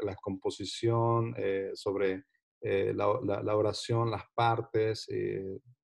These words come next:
todas las leyes de, de, de, de la literatura, entenderlas. ¿Por qué? Porque la Biblia es, en, eh, en primera instancia, es literatura, ¿sí? No es que lo-, los autores, eh, bíblicos, ellos en-, recibieron una, una revelación y empezaron a escribir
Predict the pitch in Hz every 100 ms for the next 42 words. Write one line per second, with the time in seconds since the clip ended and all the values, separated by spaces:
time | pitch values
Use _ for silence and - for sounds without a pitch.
0 | _ - 123 120 107 113 113 107 107 104
1 | 98 - _ _ _ _ 107 104 101 101
2 | 98 104 113 127 127 151 143 139 131 143
3 | 139 139 147 - 151 - 160 156 131 143
4 | 135 165 170 151 139 139 - 123 120 -
5 | 117 120 123 120 123 139 139 123 139 135
6 | 139 135 139 147 - - - - _ _
7 | _ _ - 143 151 - _ _ _ -
8 | 147 160 160 151 147 131 123 120 120 120
9 | 143 160 131 127 123 117 113 113 156 127
10 | 120 120 117 - _ _ _ 123 127 123
11 | 123 117 120 117 139 139 135 127 151 135
12 | 131 127 127 120 - 147 147 131 127 139
13 | 139 131 131 127 147 156